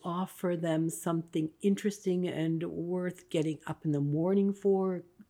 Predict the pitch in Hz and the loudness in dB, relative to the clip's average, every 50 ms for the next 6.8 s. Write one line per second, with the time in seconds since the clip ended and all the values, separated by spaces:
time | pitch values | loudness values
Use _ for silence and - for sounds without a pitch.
0 | _ - - 156 151 - 160 170 160 156 - - 151 - _ - 180 175 175 175 | _ -10 -8 -8 -8 -6 -6 -6 -6 -6 -6 -6 -10 -10 _ -8 -4 -2 -2 0
1 | 175 180 180 - - - 165 - - 165 156 160 160 160 - - - 170 165 170 | -2 -2 -4 -8 -8 -10 -10 -6 -4 -4 -4 -4 -6 -10 -12 -10 -8 -6 -4 -4
2 | 175 180 185 180 190 190 196 196 - _ - - - - - - - - - - | -4 -4 -4 -4 -4 -6 -6 -8 -10 _ -20 -20 -20 -20 -20 -20 -20 -20 -20 -20
3 | _ - - 185 180 - - 202 247 277 254 226 180 170 170 165 175 190 214 208 | _ -2 -2 -2 0 -2 -4 -2 0 0 0 0 -4 -6 -6 -2 2 4 4 4
4 | 196 190 180 - - - - 180 175 165 156 147 147 151 147 - - - 175 165 | 4 0 -2 -4 -10 -8 -4 -2 0 2 2 2 2 0 -2 -4 -4 -4 -2 0
5 | 165 165 165 170 170 - 165 160 - - - 170 165 160 160 160 156 156 - - | 0 0 -2 -2 -4 -8 -16 -18 -14 -8 -4 -2 -2 0 -2 -2 -2 -4 -6 -10
6 | _ _ _ - - 196 190 170 175 - - 180 175 170 156 - | _ _ _ -8 -4 -2 -2 -2 -2 -4 -6 -6 -4 -4 -6 -6